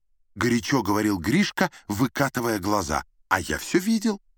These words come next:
Она была страшно красивая, только вся красная. Было ещё страшно жарко, и она, конечно, перекупалась,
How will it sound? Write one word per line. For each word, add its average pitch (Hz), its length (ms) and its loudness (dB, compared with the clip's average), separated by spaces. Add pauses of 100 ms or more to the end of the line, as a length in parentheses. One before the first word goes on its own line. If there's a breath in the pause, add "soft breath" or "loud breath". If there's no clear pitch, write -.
(260 loud breath)
Она 135 200 2
была 131 180 -4
страшно - 720 -4
красивая, 90 800 -4 (220 loud breath)
только 185 240 2
вся 196 220 -2
красная. 101 720 0 (200 loud breath)
Было 120 240 2
ещё 113 240 0
страшно 95 600 -2
жарко, 165 600 0 (200)
и 117 60 0
она, 123 220 2
конечно, 110 360 -2
перекупалась, 104 1000 0